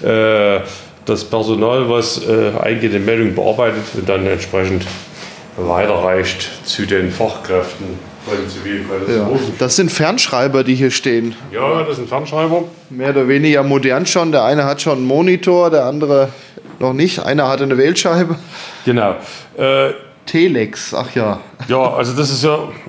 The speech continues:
Speaker 1: ich sag mal so, der Fernschreiber ja der Vorgänger des Faxgeräts, ne? Also früher war ja komplett das alles elektromechanisch. Äh, und hier haben wir noch einige verschiedene Modelle. Äh, im ersten Raum stand ein ganz alter noch von Siemens.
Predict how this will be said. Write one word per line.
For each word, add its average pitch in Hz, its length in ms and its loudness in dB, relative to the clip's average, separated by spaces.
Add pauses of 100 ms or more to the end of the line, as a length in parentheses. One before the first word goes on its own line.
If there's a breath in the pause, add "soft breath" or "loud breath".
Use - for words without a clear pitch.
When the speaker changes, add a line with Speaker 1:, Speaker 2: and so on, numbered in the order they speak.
Speaker 1:
ich - 160 -2
sag 160 120 2
mal 151 120 2
so, 143 100 2
der 139 140 0
Fernschreiber 147 480 0
ja 135 100 0
der 123 80 0
Vorgänger 143 460 0
des 123 240 -2
Faxgeräts, 156 800 0
ne? 139 160 2
Also 120 160 2
früher 131 280 0
war 127 160 2
ja 123 100 2
komplett 127 400 -2
das 123 140 -2
alles 127 300 -2 (960 loud breath)
elektromechanisch. 131 1200 0 (680 loud breath)
Äh, 120 360 2 (320)
und 120 420 2
hier 120 120 2
haben 120 80 0
wir 120 80 2
noch 107 120 0
einige 110 400 0
verschiedene 120 540 -2
Modelle. 110 560 0 (800 loud breath)
Äh, 110 240 2
im 107 100 -2
ersten 110 260 -2
Raum 101 180 0
stand 107 200 -2
ein 95 80 0
ganz 107 240 0
alter 113 300 0
noch 107 140 0
von 98 300 0
Siemens. 123 840 0